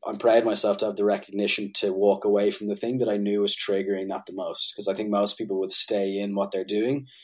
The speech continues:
and say, "Well, I need to do this despite, like, my mental health will suffer because it's a job." So I think, yeah, that on the one hand, and then after that, uh, being put in touch with, you know, therapists, you know, from the help of, of IRUPA and things after that.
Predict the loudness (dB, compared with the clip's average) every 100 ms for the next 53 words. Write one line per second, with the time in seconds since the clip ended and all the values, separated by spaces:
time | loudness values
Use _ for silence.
0 | -20 _ -2 2 6 6 4 2 0 -2
1 | -2 0 2 2 0 0 -2 0 4 4
2 | 2 -2 -6 -10 _ _ -8 -4 -2 0
3 | 0 0 0 0 0 -2 0 0 2 0
4 | 0 -2 -2 -2 -8 -4 -2 0 0 0
5 | 0 -2 _ _ _ _ -2 2 2 0
6 | -12 -6 -2 -2 -4 0 0 0 -6 _
7 | _ -2 0 2 2 0 0 0 -2 -2
8 | 0 2 2 0 2 2 2 -4 -2 0
9 | 0 -2 -2 -4 -4 -6 -2 -2 -2 -2
10 | -2 -4 -18 _ _ _ -4 -4 0 4
11 | 4 2 0 2 2 -2 -4 -6 -8 -6
12 | -4 0 2 2 2 -4 -6 -2 0 2
13 | 2 0 0 0 -2 -4 -6 -2 0 -2
14 | -4 -2 -2 -2